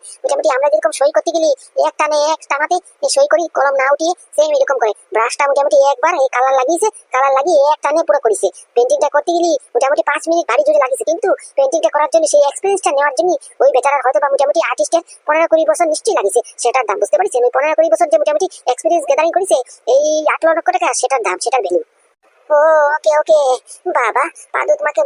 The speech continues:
বললি হবে না, তোমাকে দেখতে লাগে না, কিন্তু তোমার মাথার মধ্যে হেভি ট্যালেন্ট আছে, হ্যাঁ? তোমাকে মোটামুটি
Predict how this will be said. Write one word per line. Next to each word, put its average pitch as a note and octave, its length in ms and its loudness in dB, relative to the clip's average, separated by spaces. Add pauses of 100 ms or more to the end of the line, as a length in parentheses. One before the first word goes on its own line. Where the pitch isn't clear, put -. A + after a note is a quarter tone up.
বললি D#4+ 220 0
হবে C#4+ 140 -4
না, C5 100 -2
তোমাকে D4 260 -2
দেখতে C#5+ 260 -2
লাগে B3+ 180 0
না, A#3+ 80 0
কিন্তু C#5+ 200 -6
তোমার D4+ 220 -2
মাথার D#4+ 240 -2
মধ্যে D#4+ 160 0 (160)
হেভি G#3+ 320 -2
ট্যালেন্ট C#4+ 300 2
আছে, G#3 200 0
হ্যাঁ? E4+ 140 -2 (260)
তোমাকে A4+ 280 -2
মোটামুটি E4+ 280 -2